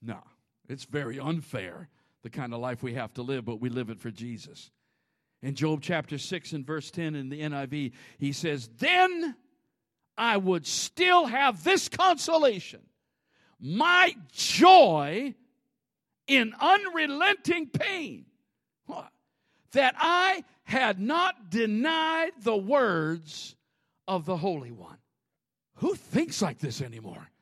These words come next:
In American society, we don't think like this. We avoid pain at all costs.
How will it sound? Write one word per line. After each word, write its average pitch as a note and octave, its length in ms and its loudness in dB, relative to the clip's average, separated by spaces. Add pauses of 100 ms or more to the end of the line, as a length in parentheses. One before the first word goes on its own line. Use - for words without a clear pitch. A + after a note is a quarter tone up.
(720)
In A#3 140 -2
American A#3 540 0
society, A#3 640 -4
we D#4+ 160 0
don't B3+ 180 -2
think - 460 -6
like F3 240 -4
this. C3 300 -6 (240)
We D#4 200 0
avoid C#4+ 680 4
pain E4 360 4
at C4+ 100 4
all G4 280 12
costs. F4+ 840 6